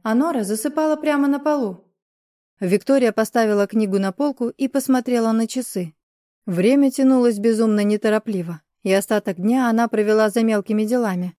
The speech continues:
стараясь не выдать своего волнения. Лишь ближе к вечеру, когда дом погрузился в относительную тишину, она приняла решение. Под предлогом того, что хочет побыть одна и потренироваться с инструментом,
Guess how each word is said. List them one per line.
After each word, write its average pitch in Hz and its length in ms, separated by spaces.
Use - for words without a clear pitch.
стараясь 214 480
не 233 140
выдать 170 260
своего 180 400
волнения. 180 640
Лишь 254 260
ближе 226 340
к - 60
вечеру, 226 520
когда 214 300
дом 220 220
погрузился 202 580
в 180 60
относительную 190 720
тишину, 226 580
она 220 280
приняла 202 420
решение. 180 600
Под 208 180
предлогом 240 500
того, 233 260
что 226 180
хочет 220 320
побыть 220 320
одна 220 360
и 220 100
потренироваться 208 800
с - 80
инструментом, 214 840